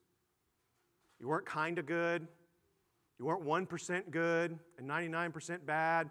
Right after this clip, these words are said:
You also weren't ninety-nine percent good and one percent bad. Sinners, runners, wanderers, rebels,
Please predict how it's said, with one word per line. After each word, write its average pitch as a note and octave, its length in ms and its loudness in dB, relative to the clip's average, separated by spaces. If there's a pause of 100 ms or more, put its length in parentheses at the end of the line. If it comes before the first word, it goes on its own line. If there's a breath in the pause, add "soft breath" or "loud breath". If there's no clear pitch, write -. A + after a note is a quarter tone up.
(160 soft breath)
You C#3 100 2
also E3 200 4
weren't F3 140 2
ninety-nine E3+ 360 2
percent E3 320 -6
good E3+ 280 0
and D#3 80 -4
one F3 160 0
percent F3+ 360 -6
bad. E3+ 360 4 (580)
Sinners, D#3+ 800 -2 (440)
runners, D#3 720 2 (220)
wanderers, E3+ 840 4 (160)
rebels, D3+ 840 4